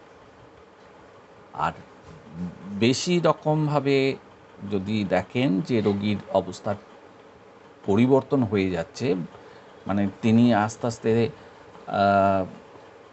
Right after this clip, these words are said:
তার অবস্থা সঙ্গীন হয়ে পড়ছে,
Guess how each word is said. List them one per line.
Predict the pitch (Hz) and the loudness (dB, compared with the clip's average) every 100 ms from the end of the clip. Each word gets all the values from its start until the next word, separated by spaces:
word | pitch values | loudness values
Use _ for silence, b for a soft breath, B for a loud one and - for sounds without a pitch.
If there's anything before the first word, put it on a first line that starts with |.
| - - - - - | -20 -20 -20 -20 -6
তার | - 101 101 92 - - - - | 0 2 0 -6 -14 -20 -12 -2
অবস্থা | 101 120 - 117 110 113 - - - - - | -2 -2 -2 0 0 -2 -10 -20 -20 -20 -20
সঙ্গীন | - 139 151 175 147 | -2 4 4 4 4
হয়ে | 113 101 | 4 2
পড়ছে, | 87 87 - - | 0 -10 -6 -8